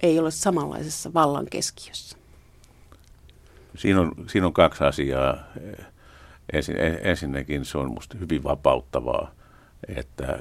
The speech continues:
Speaker 2: kun se taakka on pois, e, niin sun ei tarvitse herätä aamulla neljältä miettimään näitä asioita. E, se, tota, on ollut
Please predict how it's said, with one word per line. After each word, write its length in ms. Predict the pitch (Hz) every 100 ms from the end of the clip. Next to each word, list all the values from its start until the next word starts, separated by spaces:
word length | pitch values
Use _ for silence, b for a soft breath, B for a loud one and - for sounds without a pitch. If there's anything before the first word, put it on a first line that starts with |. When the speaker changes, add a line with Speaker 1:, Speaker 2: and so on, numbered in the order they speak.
| 67
Speaker 2:
kun 140 | -
se 100 | -
taakka 400 | 65 69 62 -
on 120 | 62 65
pois, 400 | 64 58 - - - -
e, 160 | 95 69 -
niin 260 | 67 67 - -
sun 220 | - 65
ei 60 |
tarvitse 360 | 64 65 65 64
herätä 280 | 64 58 -
aamulla 340 | 64 62 62 62
neljältä 480 | 62 58 - -
miettimään 560 | 69 55 - - 57 62
näitä 240 | - -
asioita. 500 | - - - - - - B B B B B - -
E, 80 | - - - -
se, 280 | - 71 64 - 50 -
tota, 380 | 67 60 - 62
on 180 | 60 60
ollut 260 | 60 64